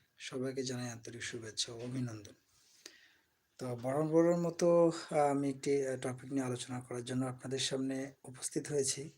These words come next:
তো যেই বিষয়টি আসলে আমাদের, আহ, প্রত্যেকটা, আহ, বাঙালির হৃদয়ে নাড়া দিয়েছে। আপনারা সবাই জানেন যে সেপ্টেম্বরের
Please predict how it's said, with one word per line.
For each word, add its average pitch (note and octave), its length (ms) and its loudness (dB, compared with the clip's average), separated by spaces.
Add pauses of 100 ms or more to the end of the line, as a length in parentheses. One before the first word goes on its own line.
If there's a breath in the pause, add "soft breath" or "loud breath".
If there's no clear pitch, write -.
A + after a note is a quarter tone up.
(840 soft breath)
তো B2+ 100 -6
যেই C#3 220 -4
বিষয়টি E3+ 840 2 (120)
আসলে C#3+ 300 2
আমাদের, C#3+ 840 4
আহ, B2 580 -4 (200)
প্রত্যেকটা, C3 800 0
আহ, B2+ 200 -8
বাঙালির C3+ 580 -2
হৃদয়ে D#3 380 6
নাড়া C3 260 0
দিয়েছে। A#2+ 400 -2 (840 soft breath)
আপনারা C#3 200 -2
সবাই D#3+ 380 4
জানেন D3+ 560 0 (480)
যে B2 440 -2 (140)
সেপ্টেম্বরের D3 880 2